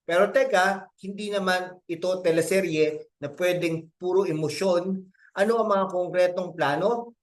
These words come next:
Ano ang mga numero? At higit sa lahat, paano natin masusukat kung best nga ang serbisyo niya?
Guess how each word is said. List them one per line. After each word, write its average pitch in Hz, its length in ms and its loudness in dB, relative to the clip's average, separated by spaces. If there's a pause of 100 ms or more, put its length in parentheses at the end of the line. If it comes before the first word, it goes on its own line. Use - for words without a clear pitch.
(120)
Ano 170 320 2
ang 170 160 -4
mga 160 240 0
numero? 156 640 2 (160)
At 147 160 -8
higit 170 300 -8
sa 185 100 -2
lahat, 156 400 2 (240)
paano 180 460 -2
natin 175 340 -4
masusukat 170 720 -2 (240)
kung 165 240 -4
best 170 320 4
nga 165 400 0
ang 139 140 -10
serbisyo 143 500 -2
niya? 135 300 -6